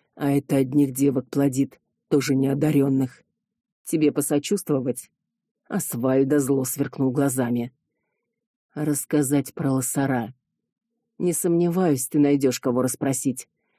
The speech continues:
помимо меня». «Для себя решил приберечь. Сомневаюсь, что ты какой-нибудь бабе нужен будешь, если от тебя даже семья отказалась». Удар был нацелен мастерски.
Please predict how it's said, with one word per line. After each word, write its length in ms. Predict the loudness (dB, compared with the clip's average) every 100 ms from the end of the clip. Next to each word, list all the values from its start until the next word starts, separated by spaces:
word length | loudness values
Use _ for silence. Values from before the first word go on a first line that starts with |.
| _
помимо 380 | 2 2 2 2
меня». 420 | 2 2 0 -6 _ _ _ _ _ _ _ _
«Для 360 | -4 0 2 0
себя 420 | 0 0 2 2
решил 340 | 0 -4 -6
приберечь. 680 | -4 -2 -2 0 -2 -4 -14 _ _ _ _ _ _ _
Сомневаюсь, 880 | -8 -2 2 2 2 2 0 0 -6
что 220 | -6 -4
ты 100 | -2
какой-нибудь 640 | -2 0 2 4 2 0
бабе 300 | 2 2 2
нужен 340 | 2 0 0 0
будешь, 420 | 0 -2 -4 -8 _ _ _ _
если 440 | 0 0 2 0 0
от 140 | -4
тебя 280 | -4 -2 0
даже 240 | -2 -2 -4
семья 440 | -2 0 2 0
отказалась». 720 | -4 -4 -2 0 0 -2 -6 -14 _ _ _ _ _ _ _ _
Удар 440 | -2 0 2 0 2
был 200 | 2 2
нацелен 640 | 2 0 -2 0 0 0
мастерски. 840 | 0 -2 -2 -2 -2 -4 -6 -6